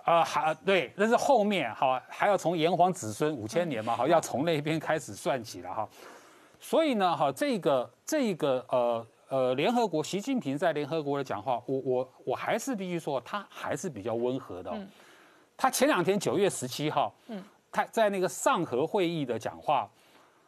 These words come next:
Speaker 1: 他就讲得比较呛了，就是说绝不接受这个，呃，霸道，哦，这个霸权、霸凌，然后呢，哦，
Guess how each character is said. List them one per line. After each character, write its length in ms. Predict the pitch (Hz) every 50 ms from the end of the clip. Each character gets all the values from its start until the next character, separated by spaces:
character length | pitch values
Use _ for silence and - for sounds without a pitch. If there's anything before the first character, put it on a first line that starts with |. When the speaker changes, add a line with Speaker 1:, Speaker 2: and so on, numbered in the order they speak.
| _ _ _
Speaker 1:
他 140 | - - 208
就 160 | 202 220 190 151
讲 340 | - - - 185 139 127
得 160 | 139 160 185 185
比 160 | - 131 110
较 180 | - 185 160
呛 320 | 151 - - 208 185 151 127
了， 100 | 107 98
就 200 | 104 143 151 165
是 80 | 170
说 280 | 151 156 170 170 170 165 165 - - - - _
绝 240 | - - 165 185 233
不 220 | 220 233 277 247
接 260 | 190 - 208 214 214
受 300 | 208 - 214 175 127 104 - _ _ _
这 200 | - 175 165 156
个， 240 | 147 143 131 120 107 -
呃， 180 | 123 120 117 110 - _
霸 240 | - 240 196 147 143
道， 340 | 143 - 185 156 123 104 - _ - - - - _
哦， 260 | 123 123 123 120 113 110
这 100 | 175 170
个 80 | 165
霸 340 | 165 165 - 226 202 160 143
权、 380 | 143 - - 113 107 107 127 143 _ _
霸 300 | _ 240 214 190 147 127
凌， 340 | 120 113 98 92 104 123 139 - - - - - - - _ _
然 140 | 131 135
后 320 | 175 233 226 262 269 254 247
呢， 280 | 233 233 226 226 214 - _ - _
哦， 260 | - 131 127 120 120